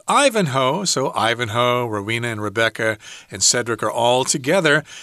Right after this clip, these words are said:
though only Rebecca knows he is there. Remember, Ivanhoe is in disguise,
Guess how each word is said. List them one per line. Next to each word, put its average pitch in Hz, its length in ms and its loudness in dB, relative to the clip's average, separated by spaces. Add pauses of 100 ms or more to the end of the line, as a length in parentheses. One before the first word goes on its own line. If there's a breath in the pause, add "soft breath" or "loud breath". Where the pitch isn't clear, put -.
(100)
though 151 340 4
only 277 340 4
Rebecca 202 520 2
knows 156 380 2
he 131 320 -2
is 113 400 0
there. 110 460 2
Remember, 147 600 2
Ivanhoe 151 640 2
is 135 220 2
in 151 260 -2
disguise, 139 800 2